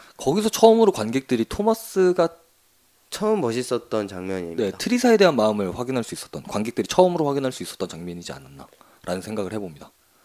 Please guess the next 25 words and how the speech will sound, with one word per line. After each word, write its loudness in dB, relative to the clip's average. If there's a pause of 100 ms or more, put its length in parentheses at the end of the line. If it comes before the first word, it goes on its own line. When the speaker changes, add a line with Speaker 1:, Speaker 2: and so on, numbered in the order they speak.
(160)
Speaker 1:
<clears throat> -6
일 4
편이나 4
아니면 -4
그 -6
전까지는 0
사실 -6
도망가기 0
바빴잖아요. -8 (640)
그래서 -16
뭐 -12
트리샤를 -2
좋아하는지 -2
안 -4
좋아하는지 -2
뭐 -12
물론 8
트리샤를 4
챙기는 4
그런 2
건 0
있었는데 -2 (120)
Speaker 2:
<laughs> -20
그니까요. -10 (120)
Speaker 1:
네, -2